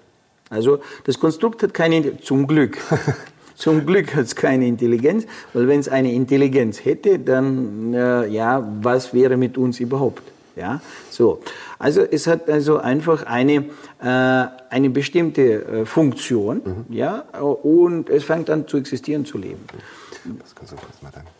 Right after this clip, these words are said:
Speaker 2: dann.
Speaker 1: <clears throat> Ja,
Speaker 2: Ja, perfekt.
Speaker 1: so, jawohl. Äh, fängt an, also, äh, von sich aus se-, weiter zu existieren.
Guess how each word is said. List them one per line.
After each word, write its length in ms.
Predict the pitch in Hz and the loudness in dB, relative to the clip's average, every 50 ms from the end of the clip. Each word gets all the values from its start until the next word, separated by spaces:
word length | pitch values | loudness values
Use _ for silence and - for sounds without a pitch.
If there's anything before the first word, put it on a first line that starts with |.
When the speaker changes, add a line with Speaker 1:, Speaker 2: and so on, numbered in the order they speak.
| _ - - - - - - - - - - _ _ _ - - | _ -20 -20 -20 -20 -20 -20 -20 -20 -20 -20 _ _ _ -2 2
Speaker 2:
dann. 260 | 180 220 196 156 131 - | 2 4 4 2 0 -2
Speaker 1:
<clears throat> 40 | - - - - - - - - - - - - - | -6 -14 -20 -20 -20 -18 -16 -8 -8 -8 -8 -4 -2
Ja, 60 | 107 | 2
Speaker 2:
Ja, 120 | 117 117 - | 2 2 0
perfekt. 460 | - - - - - - - - - | 0 -8 -18 -20 -20 -18 -18 -14 -4
Speaker 1:
so, 220 | - 123 107 95 - 107 - - - - _ - | 0 2 2 2 0 -6 -12 -12 -20 -20 _ -2
jawohl. 320 | 113 117 113 107 101 98 - - - - - - - - - | 0 2 2 2 2 0 -4 -10 -20 -20 -18 -18 -16 -8 -2
Äh, 200 | 147 135 135 135 | 0 2 2 2
fängt 260 | 131 - 165 165 - | 2 0 -2 -2 2
an, 200 | 170 175 180 165 | 0 0 0 2
also, 260 | 156 156 143 151 156 143 | 0 0 2 4 4 4
äh, 320 | 135 123 127 135 131 127 | 2 2 0 0 0 0
von 220 | 127 - 143 135 | 2 0 -2 0
sich 220 | 131 - 190 185 - 139 | 0 -4 -6 -4 0 0
aus 220 | 156 165 160 - | 0 0 0 -2
se-, 380 | - 127 120 131 131 131 120 123 | -6 -4 0 2 2 2 2 2
weiter 320 | 135 131 131 131 143 127 - | 2 0 0 0 -2 -6 -6
zu 100 | - 131 | -4 -6
existieren. 460 | 120 - - 131 123 - - 87 80 | -6 -6 -6 -12 -10 -10 -10 -12 -12